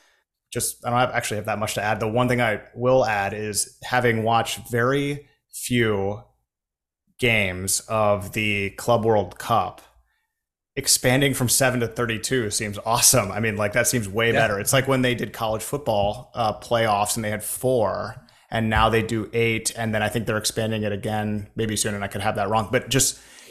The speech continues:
Speaker 1: you know, you, the, the best, uh, tournament in all of sporting, in my opinion, is March Madness, because it's sixty-two,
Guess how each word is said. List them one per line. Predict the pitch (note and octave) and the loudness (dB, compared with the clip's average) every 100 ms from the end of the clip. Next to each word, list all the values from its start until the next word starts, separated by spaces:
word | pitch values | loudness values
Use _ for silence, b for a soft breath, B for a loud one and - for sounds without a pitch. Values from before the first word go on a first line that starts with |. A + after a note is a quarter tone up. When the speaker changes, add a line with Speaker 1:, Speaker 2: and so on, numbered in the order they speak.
| - | 0
Speaker 1:
you | C#3 | 2
know, | B2+ | 4
you, | C3 C3 - _ - - | 0 -4 -12 _ -10 0
the, | C3 A2+ - C#3+ | 2 2 -2 -2
the | |
best, | C3 D#3 D#3+ - - | 2 4 2 -2 -2
uh, | B2+ A2+ | -2 -2
tournament | - D3 C3+ G#2 F#2+ | -2 -2 -2 -4 -4
in | A2 | -6
all | G2+ A2 | -2 0
of | A#2 | 0
sporting, | - - C#3+ A#2+ G2 G2 - | -2 0 2 2 0 -6 -8
in | A2 | -2
my | A2+ G#2+ | 0 0
opinion, | A#2+ A#2+ | 0 0
is | A2+ G#2+ | 0 0
March | A2 - | -2 0
Madness, | A2+ G2+ F#2+ - | -2 -2 -6 -8
because | A2 G2 | -8 -4
it's | G#2 | 2
sixty-two, | - - - A2+ A#2 | 2 2 -2 -2 -4